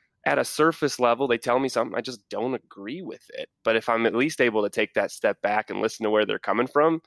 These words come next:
shit, that might make s-, it might make my beliefs stronger. It might make me more creative with how I look at beliefs. And I think you come up with better solutions when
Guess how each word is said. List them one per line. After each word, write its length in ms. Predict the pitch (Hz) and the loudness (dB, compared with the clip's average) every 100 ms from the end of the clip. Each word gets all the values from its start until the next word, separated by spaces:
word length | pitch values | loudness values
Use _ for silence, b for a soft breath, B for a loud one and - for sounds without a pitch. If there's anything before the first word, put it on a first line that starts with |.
| B B B | B B B
shit, 180 | - 208 | 0 2
that 140 | 151 135 | 2 4
might 180 | 147 | 2
make 160 | 147 143 | 4 2
s-, 160 | - - _ | 0 -10 _
it 120 | - - | -4 0
might 180 | 139 | 0
make 300 | 123 127 117 - _ | 2 0 0 -14 _
my 240 | 120 110 110 | -2 0 0
beliefs 640 | 113 107 113 - - - _ _ _ | -2 -4 -6 -8 -10 -10 _ _ _
stronger. 840 | - - - 107 92 95 110 156 180 _ | -14 -12 -4 -4 -4 -6 -4 -4 -6 _
It 140 | 120 | -6
might 240 | 113 98 - | -2 -4 -2
make 260 | 104 98 - | -4 -4 -6
me 80 | 104 _ | -10 _
more 160 | 113 107 | -4 -4
creative 680 | - - 101 87 90 113 131 | -4 -12 -8 -8 -4 -4 -4
with 120 | 131 | -2
how 140 | 120 | 2
I 60 | 120 | 2
look 180 | 120 123 | 2 0
at 140 | 120 | 0
beliefs. 340 | 123 120 131 - | 0 0 0 0
And 80 | |
I 40 | 104 | 0
think 240 | - 120 | 0 -4
you 80 | 110 | -6
come 220 | - 110 | -4 -2
up 140 | 107 - | 0 -2
with 160 | - | -4
better 260 | - 101 104 | -4 -2 -4
solutions 840 | - 98 98 104 - 92 92 - | -6 -8 -6 -6 -4 -4 -6 -10
when 320 | - - - | -6 -6 -6